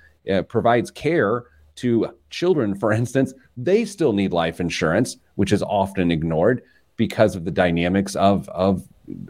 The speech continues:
splitting duties, right? Now, let's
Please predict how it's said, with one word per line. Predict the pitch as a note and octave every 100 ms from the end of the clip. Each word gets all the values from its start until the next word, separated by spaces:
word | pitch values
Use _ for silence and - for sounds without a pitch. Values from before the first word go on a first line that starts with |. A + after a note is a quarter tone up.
| - -
splitting | - - A2+ C#3+
duties, | B2+ G3+ F3+ - - _
right? | - A#2 D#3
Now, | E3 - - _ _ _ _ _ -
let's | B2+